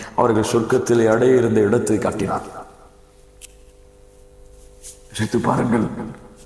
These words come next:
சிந்தித்து பாருங்கள் கண்ணியத்துக்குரியவர்களே, சொர்க்கவாதியாக மாறக்கூடிய தருணம் இந்த பூமியிலே. அல்லாஹ்வுடைய தூதர் முஹம்மது ரசூலுல்லாஹ்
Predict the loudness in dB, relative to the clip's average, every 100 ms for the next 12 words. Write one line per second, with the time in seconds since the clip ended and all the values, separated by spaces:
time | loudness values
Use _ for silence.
0 | -20 -20 -20 -8 0 2 2 2 2 2
1 | 2 2 2 2 2 0 0 0 2 2
2 | 2 0 -2 -4 -10 -14 -20 -20 -20 -20
3 | -4 0 0 2 2 4 4 4 4 4
4 | 4 4 2 2 2 2 2 2 2 2
5 | 2 2 2 2 0 0 -2 -6 -10 -16
6 | -20 -20 -20 -20 -20 -20 -20 -20 -10 -2
7 | 2 4 4 2 2 2 4 2 0 0
8 | 2 2 2 2 2 4 4